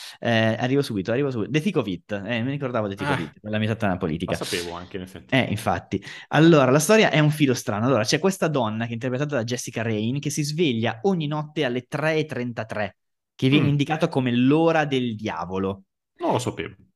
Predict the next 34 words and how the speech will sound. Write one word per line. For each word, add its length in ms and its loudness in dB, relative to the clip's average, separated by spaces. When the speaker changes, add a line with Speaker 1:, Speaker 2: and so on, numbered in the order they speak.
Speaker 1:
Esatto, 420 2
si 120 4
sveglia, 320 6
poi 220 6
nel, 760 6
sua, 240 2
lei 240 2
inizia 280 -2
a 20 2
avere 220 2
forse 260 -4
delle 160 0
visioni, 540 -2
forse 420 -4
pure 240 -4
sua 160 -4
mamma 260 -4
c'ha 140 -4
le 100 -2
visioni, 640 -2
suo 220 0
figlio 920 2
sembra 420 -4
uno 160 -4
di 100 -4
quelli 200 -6
strani 340 -4
che 80 -2
forse 280 -4
ha 20 -6
contatti 420 -4
con 180 -2
l'aldilà, 480 2
e 60 -14